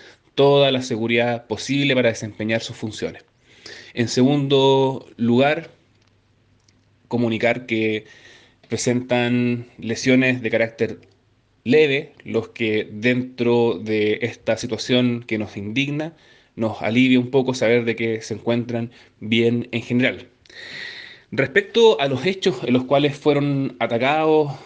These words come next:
el personal del samu por terceras personas, queremos comentarle a la ciudadanía que esto merece nuestra mayor atención y nuestra mayor preocupación.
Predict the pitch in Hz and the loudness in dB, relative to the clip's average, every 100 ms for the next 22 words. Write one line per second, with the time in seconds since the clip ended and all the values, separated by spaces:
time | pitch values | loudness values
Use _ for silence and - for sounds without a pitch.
0 | - - 117 123 123 131 131 120 - 135 | -20 -8 -4 -2 0 0 0 0 -2 -2
1 | 139 123 123 120 113 131 127 - - 156 | 0 0 -2 -2 -4 -4 -4 -8 -6 -2
2 | 175 185 - _ _ - - _ _ 139 | -2 -2 -10 _ _ -20 -20 _ _ 0
3 | 170 175 160 151 165 175 165 160 160 139 | 0 0 0 0 2 2 2 2 2 4
4 | 143 165 185 175 160 160 160 143 143 151 | 4 2 2 0 -4 -2 -2 0 0 -2
5 | 170 170 131 127 127 131 120 127 175 190 | -2 -2 0 0 0 -2 0 2 0 0
6 | 131 131 123 - 160 202 - 120 117 123 | -2 -4 -4 -2 -2 -2 -2 -2 -2 -2
7 | 117 113 131 143 127 117 110 107 107 85 | 0 2 0 0 -2 -2 -2 -2 -6 -8